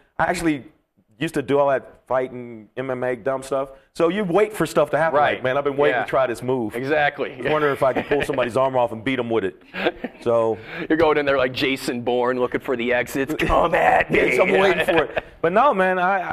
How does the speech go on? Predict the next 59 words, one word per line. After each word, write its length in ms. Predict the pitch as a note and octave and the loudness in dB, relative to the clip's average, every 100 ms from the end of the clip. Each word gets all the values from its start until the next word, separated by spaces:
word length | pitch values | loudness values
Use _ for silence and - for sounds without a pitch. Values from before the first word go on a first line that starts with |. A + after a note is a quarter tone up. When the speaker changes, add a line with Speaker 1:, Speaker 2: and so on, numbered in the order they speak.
| D3+ C#3+ | -4 -2
Speaker 1:
I, 160 | - | -2
I 20 | |
think 320 | E3+ A3+ F3+ C3 _ - | -2 -2 -6 -12 _ -2
I, 160 | C#3+ | 0
th-, 260 | C#3+ - G#3 - | 0 -4 -4 -2
I 40 | |
put 160 | - G#3 | -2 -4
the 60 | |
political 340 | D#3 F3 E3+ D3 | -2 -2 0 0
stuff 240 | D3 C3 | 0 0
in 100 | C3 | -2
'cause 140 | A#2+ A#2 | -2 -2
that's 180 | C#3 | -2
what 80 | C3+ | -2
I 60 | A#2+ | -2
talk 220 | C#3+ B2 | -2 -4
about 240 | A2+ G#2+ | -2 -4
when 100 | G2 | -4
I'm 160 | G#2 G2 | -8 -8
off 180 | - G#2 | -6 -6
stage. 400 | - G#2+ G2 F#2 | -4 -6 -4 -8
Speaker 2:
Mm-hmm. 260 | B2 A#2+ B2+ | -10 -10 -6
Speaker 1:
So 100 | B2+ | -2
I 60 | B2 | -2
thought, 260 | B2+ A2+ - | 0 -2 -2
"I 80 | |
gotta 160 | A#2 B2 | -4 -4
bring 340 | A2 B2 A#2 F#2+ _ | -6 -8 -10 -16 _
stuff 280 | - A#2+ - - _ | -6 -4 -4 -12 _
from 140 | A2 - | -16 -6
off." 160 | A2 A2 | -6 -4
Y-, 140 | D3 - | -6 -4
you 120 | C4+ | -4
do 120 | G4 C3+ | -2 0
that 260 | A#2 B2+ | 0 0
when 100 | C3 | -2
you're 80 | C3+ | -2
doing 180 | B2 A#2+ | -2 0
Speaker 2:
Yeah, 260 | - G3 F3+ | 2 4 4
Speaker 1:
stand-up. 60 | E3 | 2
Speaker 2:
yeah, 160 | D#3 | 2
yeah. 140 | E3+ C#3+ | 2 0
Speaker 1:
Stuff 240 | G#3 A3+ | 2 2
that, 120 | A3 | 2
like, 220 | E3+ D#3 D3 | 2 0 0
if 180 | D3+ | -4
you 100 | E3+ | -2
end 140 | E3+ D#3 | -2 0
up 260 | C#3+ - G2+ | 0 -2 -4
drunk, 280 | C3 B2+ - | -2 -2 -6
lo-, 160 | G#2 A#2+ | -6 -6
the 120 | G#2 | -6
blood 260 | G2 B2+ B2+ | 0 2 2
all 160 | B2 | 2
over 160 | A#2+ A2 | 0 -2
you 220 | A#2 A#2 | -4 -4
at, 240 | - A2 F2 | -2 -2 0
like, 240 | G#2+ G2+ | -2 -2
uh, 220 | G#2 G2+ | -2 -2